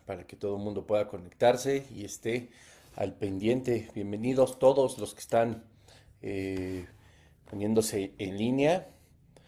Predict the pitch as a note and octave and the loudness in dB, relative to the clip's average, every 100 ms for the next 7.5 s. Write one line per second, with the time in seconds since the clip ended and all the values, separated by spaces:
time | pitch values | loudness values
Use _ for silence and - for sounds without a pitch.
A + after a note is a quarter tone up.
0 | - - - - B2 C3+ - B2 B2+ A#2+ | -20 -20 -16 6 8 8 8 6 6 6
1 | B2+ C3 - F2+ G2 - A#2+ A#2 A#2 F#2 | 6 6 2 0 2 8 8 8 2 -4
2 | F#2+ F#2 G2+ F#2+ F2 A2+ A2 G2 - _ | -4 -2 -2 -2 2 2 2 -6 -8 _
3 | - - - _ G2+ A2 G#2+ G2+ G2+ G#2 | -20 -20 -20 _ 0 2 4 8 8 8
4 | - - G#2 - G#2 F#2 G2 G#2 A2 A2 | 4 -2 -2 0 -4 -4 -4 0 6 6
5 | G#2+ - - _ - _ _ _ _ - | 6 0 -20 _ -20 _ _ _ _ -20
6 | - F#2+ F#2+ G2+ F#2+ F2 F#2 F2 G2 - | -12 -8 -6 -6 -8 -10 -12 -6 -6 -6
7 | G#2+ A#2+ A2 F#2 | -4 2 4 4